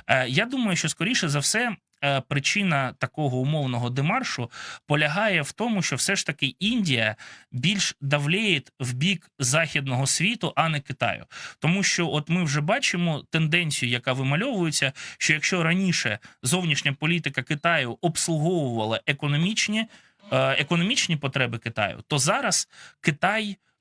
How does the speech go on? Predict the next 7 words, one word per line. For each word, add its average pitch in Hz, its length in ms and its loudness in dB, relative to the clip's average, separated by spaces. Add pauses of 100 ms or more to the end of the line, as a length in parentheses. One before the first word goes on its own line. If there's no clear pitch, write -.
(100)
е, 135 220 2
все 120 220 0
ж - 100 0
таки 156 400 0
намагається 143 920 2
актуалізувати 151 920 0
свої 135 500 0